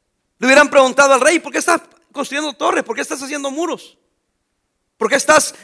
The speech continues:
entrenando ejércitos?" Y la, la respuesta ahí está, "Porque estamos bien, porque estamos prosperando,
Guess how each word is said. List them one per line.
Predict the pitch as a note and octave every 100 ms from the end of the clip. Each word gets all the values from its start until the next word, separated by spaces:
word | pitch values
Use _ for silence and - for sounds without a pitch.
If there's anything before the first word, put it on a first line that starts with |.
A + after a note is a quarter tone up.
| -
entrenando | C4 B3+ B3+ C#4 D4+
ejércitos?" | C4 D#4+ F#4+ - - - - _ _ _ _ _ _ _ _
Y | B3
la, | C4+ -
la | C4 B3+
respuesta | A#3 - D#4+ -
ahí | D4
está, | C4 - F#4 - -
"Porque | C#4 A3+
estamos | G3 C4 A3
bien, | F#3 G#3 C4 _
porque | C#4+ A3+
estamos | C4 B3 -
prosperando, | G#3+ - F3 F3 B3 C#4+